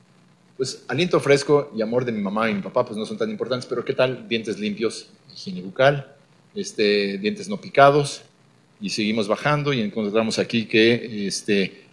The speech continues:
un dulce. <laughs> Entonces empieza a pasar lo que tú dices. ¿Qué obtienes si te lavas los dientes? Me dan un dulce. <laughs> Entonces uno empieza a decir, "Bueno, sí, tenemos algunos problemas". Y algunos dicen, "Pues sí, aquí, la verdad es no sé, no sé".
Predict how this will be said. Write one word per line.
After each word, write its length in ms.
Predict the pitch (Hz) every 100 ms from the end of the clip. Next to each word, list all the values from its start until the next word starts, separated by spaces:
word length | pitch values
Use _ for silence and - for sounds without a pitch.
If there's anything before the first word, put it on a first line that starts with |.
| _
un 120 | 139
dulce. 380 | 139 160 - 98 - - - - 104 87
<laughs> 520 | 123 - - - -
Entonces 260 | - 175 - - -
empieza 280 | 139 190
a 40 | 165
pasar 260 | 170 180
lo 80 | 175
que 80 | 139
tú 120 | 160
dices. 320 | 175 175 143 - - - -
¿Qué 100 | 220
obtienes 260 | 214 214
si 60 | 165
te 100 | 156
lavas 200 | 165 165
los 100 | 143
dientes? 340 | 165 143 - -
Me 60 | 110
dan 180 | 139 147
un 120 | 135
dulce. 360 | 143 143 - - - 214 220 - 185
<laughs> 540 | - - - - - -
Entonces 260 | - 135 147
uno 120 | 147
empieza 400 | 120 107 120 131
a 20 |
decir, 200 | 104 110
"Bueno, 180 | 113 113
sí, 280 | 113 117 - - -
tenemos 240 | 117 117
algunos 280 | 110 110 107
problemas". 500 | - 101 101 95 - - - -
Y 80 | 143
algunos 260 | 156 175 160
dicen, 240 | 165 156
"Pues 120 | -
sí, 100 | -
aquí, 200 | 143 - - 135 113
la 120 | 117
verdad 280 | 120 123 139
es 100 | 123
no 100 | 117
sé, 300 | - 95 - _
no 120 | 104
sé". 120 | -